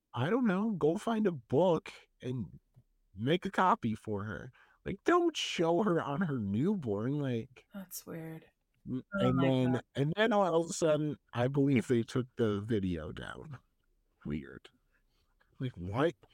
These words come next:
Speaker 1: why would you put that up? It wasn't a live stream. <laughs>
Speaker 2: Honestly. What the crap?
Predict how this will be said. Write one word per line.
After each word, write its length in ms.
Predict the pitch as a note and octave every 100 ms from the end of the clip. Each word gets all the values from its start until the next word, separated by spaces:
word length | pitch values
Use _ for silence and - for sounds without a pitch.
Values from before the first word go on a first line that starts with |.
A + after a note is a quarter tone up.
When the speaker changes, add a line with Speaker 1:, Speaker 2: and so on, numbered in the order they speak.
| _ _ _
Speaker 1:
why 140 | - A#3
would 200 | E3 -
you 100 | F3+
put 220 | - F3
that 140 | D#3 D3+
up? 220 | D#3+ E3
It 120 | C3
wasn't 340 | C3+ C#3 E3+ C3+
a 60 |
live 440 | G#2 F#2 G#2+ D#3 D#3
stream. 540 | - - - - A#2 -
<laughs> 40 |
Speaker 2:
Honestly. 840 | G3 G#3 F3+ - E3 D#3 D#3 F3 - _ _ _ _ _ _ _ _ _ _ _ -
What 300 | G3+ G3 F#3+
the 140 | E3+ D#3
crap? 640 | - E3 D#3+ D3+ D#3